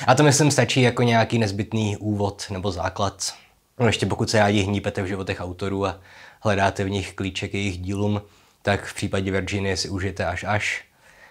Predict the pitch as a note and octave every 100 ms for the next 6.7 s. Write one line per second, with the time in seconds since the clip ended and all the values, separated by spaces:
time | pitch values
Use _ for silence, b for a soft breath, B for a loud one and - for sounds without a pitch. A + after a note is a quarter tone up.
0 | b G#2 G2+ G2+ G2+ G2 F#2+ G#2 F#2+ -
1 | G2+ G2 G2 F2+ G2 F2+ E2+ G#2 - G2+
2 | G2+ F#2+ - F2 F2 F#2+ - G2 - G2+
3 | G2 F#2+ - G2 G2 b b b - F#2+
4 | F#2 F#2+ F2+ G2 F2+ F#2+ F#2 F2+ F#2 F2+
5 | F#2 F2 F#2+ F#2 F2 F#2 F2+ F2 F#2 F2+
6 | F2+ F2+ A2+ A#2 A2+ A2+ A2